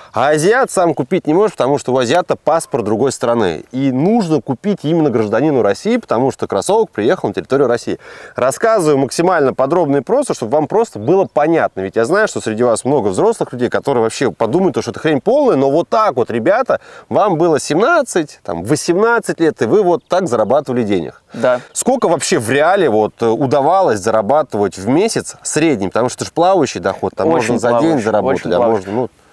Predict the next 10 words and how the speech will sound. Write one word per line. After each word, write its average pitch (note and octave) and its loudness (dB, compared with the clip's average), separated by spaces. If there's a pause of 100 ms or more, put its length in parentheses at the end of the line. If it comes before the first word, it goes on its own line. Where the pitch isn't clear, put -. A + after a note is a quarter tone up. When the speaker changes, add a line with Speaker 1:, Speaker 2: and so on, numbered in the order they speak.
(120)
Speaker 2:
Особенно D3 0
вот C#3 0
в C3+ 0
одежде, C#3+ 0
там C#3 0
сезонами C#3+ 0
шли, A2+ -4
э, G#2+ -8
эти B2 -6
дропы, A2+ -2